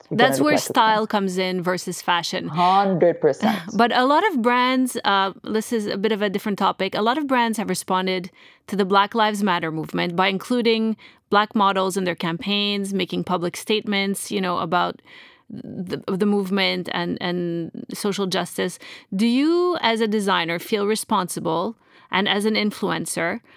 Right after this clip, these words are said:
Speaker 2: for representing certain social values or taking a stand on things like Black, Black Lives Matter? Do you feel responsible, and, and has it changed the way, like, your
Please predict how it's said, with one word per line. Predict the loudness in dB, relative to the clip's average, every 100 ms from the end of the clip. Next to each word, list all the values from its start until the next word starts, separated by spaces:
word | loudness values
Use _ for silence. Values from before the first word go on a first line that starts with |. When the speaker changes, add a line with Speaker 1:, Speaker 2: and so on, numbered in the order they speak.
| _ _ _ _
Speaker 2:
for | -4 0 2
representing | 2 0 0 2 0 -2
certain | -2 -4 -2 -2
social | -2 -2 -2 -2
values | -2 -2 -2 0 0 0
or | -4
taking | -2 -4 -4
a | -4
stand | -2 -2
on | 0 -4
things | -6 -4 -4 -4 -6 -12 -6
like | 0 0 0
Black, | -2 -2 -2
Black | -4 -4 -2
Lives | -4 -2
Matter? | -4 -4 -6
Do | -4
you | -4
feel | -2 -2 -2
responsible, | -4 -2 -2 -2 -2 -2
and, | -2 -2 -4 -4
and | -4 -2 -4 -6 -8 -18 -8
has | -2 0
it | 0 -4 -12 -8
changed | -6 -4 -4 -4 -6 -8 -16 -20 _
the | -2 2
way, | 2 2 0 -4 -6 -6
like, | -4 -4 -2
your | -4